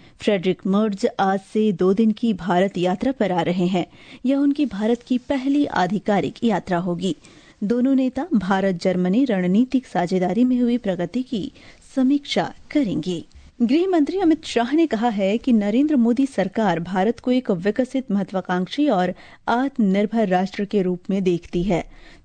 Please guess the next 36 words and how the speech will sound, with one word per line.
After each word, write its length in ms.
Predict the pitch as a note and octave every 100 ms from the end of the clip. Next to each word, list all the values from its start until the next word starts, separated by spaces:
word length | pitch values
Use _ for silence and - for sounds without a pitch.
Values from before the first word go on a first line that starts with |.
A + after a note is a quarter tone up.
| -
तिरुवनंतपुरम 920 | A3 G3+ F#3+ G3 G3 F#3 - F3+ A3
में 180 | A#3+ D4+
कल 180 | D#4 A3+
न्यू 260 | G#3 A3+ C4+
इंडिया, 320 | C4 B3+ C4+
न्यू 220 | G#3+ B3
केरल 320 | C4 B3+ C4 B3+
कॉन्क्लेव 480 | F#3 E3+ - C#4+
में 180 | B3+ F#3 - - -
श्री 200 | - C4
शाह 280 | A#3+ C4 D4+
ने 220 | D#4 G#3 A3
आयुर्वेद, 580 | - G3+ G3+ F#3+ G3+ B3 -
सूचना 540 | - B3+ - F#3+ F3 -
प्रौद्योगिकी, 680 | B3+ B3+ D#4 D#4 D4 F#3 - - - -
पर्यटन 420 | B3+ C#4+ C#4+ E4+
और 120 | D4+ C#4
खेलों 340 | - G3 A#3
में 180 | A#3 B3+
केरल 360 | - F3 G3
के 220 | G#3+ A#3 A#3
प्रदर्शन 500 | G3 E3 E3 B3 C4
की 220 | - C#4+ - - -
प्रशंसा 520 | B3+ B3 A#3+ E3+ -
की। 260 | D#3+ G3 D#3+ - - _ - - - -
लोकसभा 500 | B3+ C#4+ D#4+ C4+ F#4
अध्यक्ष 380 | C#4+ B3+ B3+ - -
ओम 240 | C4 D#4
बिरला 280 | A#3 G3+ B3+
ने 220 | A3 F#3+
वैश्विक 500 | A3 G#3+ A3 - C#4+
मंचों 340 | G3 F#3 F#3+ C#4
पर 280 | G#3+ F3+ F#3+
भारतीय 500 | F3 G#3+ A#3 A#3+ D4
भाषाओं 480 | F3+ F#3 - G3 C#4+
को 260 | G#3 -